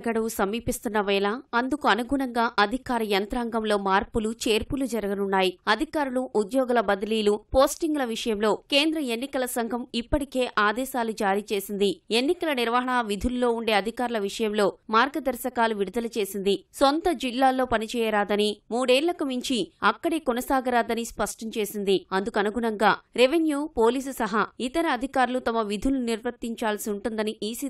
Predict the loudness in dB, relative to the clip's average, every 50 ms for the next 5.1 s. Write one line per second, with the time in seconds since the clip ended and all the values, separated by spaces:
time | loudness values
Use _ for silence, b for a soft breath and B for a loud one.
0 | -4 -4 -4 -4 -4 -6 -4 -2 -2 -2 -2 -2 _ 0 2 2 2 0 0 0
1 | 0 0 0 -2 -2 -2 -4 -4 -4 -2 -2 -2 -2 0 0 0 2 2 0 0
2 | -2 -4 -6 -4 -6 -4 -2 -2 -2 0 0 -2 -2 0 0 2 2 2 0 0
3 | -2 0 0 -2 -2 -4 -4 -2 -2 -2 -2 -2 -2 -4 -2 -2 -2 -2 0 0
4 | 0 0 0 -4 -4 -2 -2 -2 -2 -2 -4 -4 -4 -4 0 0 0 0 0 0
5 | 2 4